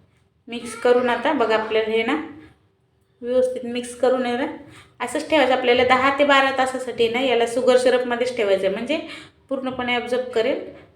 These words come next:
ते दहा बारा तासानंतर आपण चेक करूया. हे बघा दहा बारा तास झाले आणि बघा असं शुगर सिरप आपलं मस्त याच्यात ॲब्झॉर्ब झालं आणि कलर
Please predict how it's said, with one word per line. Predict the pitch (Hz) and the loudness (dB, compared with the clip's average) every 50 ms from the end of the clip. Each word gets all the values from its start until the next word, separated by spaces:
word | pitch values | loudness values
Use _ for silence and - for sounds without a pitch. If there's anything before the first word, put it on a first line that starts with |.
| _ - | _ -4
ते | 226 | -2
दहा | 220 247 240 240 | 0 2 2 2
बारा | 240 247 247 247 240 240 240 240 | 4 2 2 2 0 0 -2 -2
तासानंतर | 233 226 233 240 226 214 208 214 226 220 | -2 -2 -2 -4 -6 -6 -6 -4 -2 -2
आपण | 208 214 - 269 277 | -2 -2 -4 -4 -4
चेक | 277 - 226 196 - - - | -2 -2 -2 -4 -4 -4 -6
करूया. | 190 180 175 170 - - - - - _ _ _ _ - - - _ _ - | -6 -6 -6 -8 -10 -12 -14 -18 -20 _ _ _ _ -20 -20 -20 _ _ -8
हे | 214 | -8
बघा | 214 190 180 185 | -6 -4 -4 -2
दहा | 180 202 214 220 247 | -2 -4 -4 -4 -4
बारा | 277 277 277 277 | -2 -2 -2 -2
तास | 269 277 - | -2 -2 -2
झाले | 240 254 247 247 302 - - - - - - - - - - 226 | -2 -2 0 0 0 -2 -4 -10 -16 -18 -20 -20 -20 -20 -14 -8
आणि | 214 214 214 | -6 -4 -2
बघा | 214 208 202 202 | -2 0 -2 -2
असं | 208 - 247 240 240 | -4 -4 -6 -6 -4
शुगर | - 254 240 247 247 240 | -2 0 2 4 4 4
सिरप | 240 247 240 233 | 4 2 2 2
आपलं | 226 220 220 226 214 220 | 2 0 0 -2 -4 -2
मस्त | 254 247 - - - | -4 -4 -4 0 0
याच्यात | 247 247 247 240 233 - - - - - | 2 2 4 2 0 0 -2 -8 -8 -4
ॲब्झॉर्ब | 220 220 214 214 226 226 214 | -4 -4 -2 2 2 2 2
झालं | 220 247 220 208 220 262 | 4 2 2 2 2 0
आणि | 262 220 214 214 214 214 | 0 -2 -2 -2 0 2
कलर | 254 254 247 247 | 4 6 4 4